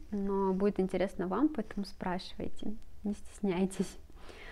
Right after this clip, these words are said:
И хотела, и, конечно же, поговорить о,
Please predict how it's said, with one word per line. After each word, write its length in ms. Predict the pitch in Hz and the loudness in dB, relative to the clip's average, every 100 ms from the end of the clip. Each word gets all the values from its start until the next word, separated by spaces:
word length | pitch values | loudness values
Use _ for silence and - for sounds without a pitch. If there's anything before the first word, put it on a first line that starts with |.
| - - - - - | -10 -10 -10 -12 -4
И 360 | - 226 247 247 | 2 6 6 6
хотела, 580 | 220 208 - 226 233 214 | 2 0 2 4 6 6
и, 220 | 208 - | 4 0
конечно 460 | - 202 202 208 208 | -2 0 2 2 0
же, 100 | 190 | 0
поговорить 880 | - 185 180 180 185 202 214 - - | -2 -2 0 2 2 4 2 -2 -6
о, 340 | - 190 190 | -2 0 2